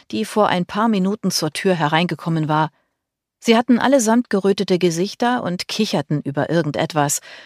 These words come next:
Vielleicht darüber, dass die linke von ihnen das Gesicht einer Bulldogge hatte. Wahrscheinlich aber eher über etwas anderes. "Cocktails für alle!", kreischte eine kleine Blondine am anderen Ende des Tisches, die eine weiße Federboa um den Hals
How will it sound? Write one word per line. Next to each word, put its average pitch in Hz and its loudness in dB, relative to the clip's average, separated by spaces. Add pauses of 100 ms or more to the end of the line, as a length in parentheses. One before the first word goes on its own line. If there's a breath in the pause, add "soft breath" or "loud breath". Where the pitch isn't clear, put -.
(280 loud breath)
Vielleicht 233 0
darüber, 220 6 (120)
dass 220 -4
die 220 2
linke 262 4
von 185 2
ihnen 180 2
das 170 0
Gesicht 175 0
einer 147 0
Bulldogge 156 0
hatte. 147 -4 (500 soft breath)
Wahrscheinlich 220 4
aber 175 4
eher 196 4
über 165 2
etwas 151 -2
anderes. 156 0 (680 soft breath)
"Cocktails - 4
für 302 6
alle!", 254 4 (340)
kreischte 190 2
eine 151 -2
kleine 175 2
Blondine 170 0
am 143 -2
anderen 170 0
Ende 170 2
des 156 -4
Tisches, 165 -2 (380 loud breath)
die 247 2
eine 220 0
weiße 214 2
Federboa 165 0
um 156 -2
den 147 -4
Hals 165 0